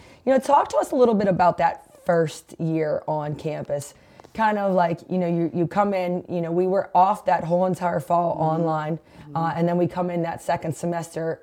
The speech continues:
Speaker 1: starting basketball, starting something new, with not a lot of people around and all that, and just kinda, like, basically school and hoops. Um, tell us a little bit about that for you, how that was.
Speaker 2: It was definitely different.
Speaker 1: <laughs>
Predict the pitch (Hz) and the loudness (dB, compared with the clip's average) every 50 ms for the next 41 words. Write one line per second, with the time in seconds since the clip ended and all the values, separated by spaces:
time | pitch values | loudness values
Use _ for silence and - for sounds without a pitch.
0 | - - - - - 202 185 - 180 170 170 165 170 156 - - 156 160 165 156 | -14 -20 -10 -2 2 2 2 2 2 -2 -2 -4 -4 -6 -8 -6 -4 -4 -4 -2
1 | - - 220 190 175 202 - - 190 - - 175 170 165 165 160 160 156 151 - | -2 0 0 0 -2 -4 -6 -8 -8 -6 -4 -4 -2 -2 -2 -4 -4 -6 -8 -10
2 | - - - - _ - 185 180 208 226 220 214 214 214 208 202 - 208 196 196 | -16 -20 -20 -20 _ -6 -4 0 0 0 0 2 0 0 0 0 -2 -2 0 2
3 | 202 196 196 190 190 185 185 185 185 185 180 180 175 180 180 180 165 175 165 196 | 2 2 2 2 0 -2 -2 -2 -2 0 0 0 0 2 2 2 2 2 0 -2
4 | 202 - - 220 202 196 190 185 175 170 170 - 175 185 196 185 - 190 - 180 | -2 -2 -4 -6 -4 -2 0 0 0 0 -2 -2 -2 0 0 0 0 -2 -2 -2
5 | 170 165 - - - 190 180 175 156 156 196 196 180 - - - - - _ - | -4 -4 -6 -4 -2 0 0 0 -2 -2 -2 -4 -4 -4 -8 -12 -18 -20 _ -20
6 | - - - - - - 180 180 175 175 160 320 - - - - 285 240 226 214 | -20 -20 -20 -10 -4 -2 0 0 0 -2 0 0 0 0 0 0 0 0 0 0
7 | 190 202 185 160 165 156 - - 160 165 - - - _ - - - - 170 160 | 2 2 0 0 0 -2 -2 -2 -2 -2 -2 -4 -10 _ -20 -10 -6 -2 -2 0
8 | 156 160 151 147 147 151 156 151 127 - - - - - - - - - _ - | 0 -2 -2 -2 -2 -2 -2 -2 -4 -4 -6 -8 -10 -10 -12 -14 -18 -20 _ -20
9 | - - - - - - _ _ _ _ _ _ _ _ _ _ _ _ _ _ | -20 -20 -20 -20 -20 -20 _ _ _ _ _ _ _ _ _ _ _ _ _ _
10 | _ _ _ _ _ - 190 208 208 190 165 151 143 143 139 135 - 165 170 160 | _ _ _ _ _ -8 -6 -4 -4 -4 -6 -8 -10 -10 -6 -2 0 0 0 0
11 | 165 160 151 143 135 135 143 147 - - 143 135 123 156 160 143 - | -2 -6 -8 -8 -8 -8 -8 -8 -8 -10 -10 -6 -6 -4 -6 -6 -8